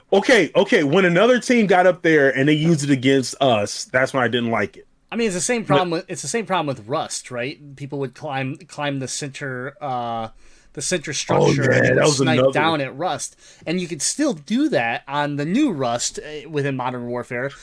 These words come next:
Speaker 2: but it's, but
Speaker 1: But
Speaker 2: it's easier to, uh, take care of the people that are up there. You can't, you can't, like, hide and still shoot down like you could in the past.
Speaker 1: Yeah, back there, I mean, back then you could, I mean, it was meant to, I guess, to be able to get up there. The, uh, the rooftop one was, like,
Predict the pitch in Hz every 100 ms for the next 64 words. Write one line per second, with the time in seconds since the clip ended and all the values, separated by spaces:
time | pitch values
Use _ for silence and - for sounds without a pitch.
0 | - 139 151 147 196 151 202 180 190 185
1 | 156 160 147 135 - 143 127 123 113 110
2 | 110 - _ _ _ _ _ - 180 147
3 | - 151 123 135 135 131 123 113 120 -
4 | 107 104 98 123 113 135 - 151 135 -
5 | - 127 131 113 110 - 131 117 - 110
6 | - 117 117 113 107 113 - 117 104 101
7 | - 117 101 78 - - _ _ _ _
8 | - 185 170 120 151 202 - 208 185 190
9 | 143 120 220 220 208 190 160 156 185 160
10 | 135 151 139 147 123 123 139 147 - 127
11 | 117 120 120 127 127 120 113 120 120 123
12 | 113 101 123 120 117 113 117 120 110 151
13 | 180 170 131 117 120 113 107 110 107 107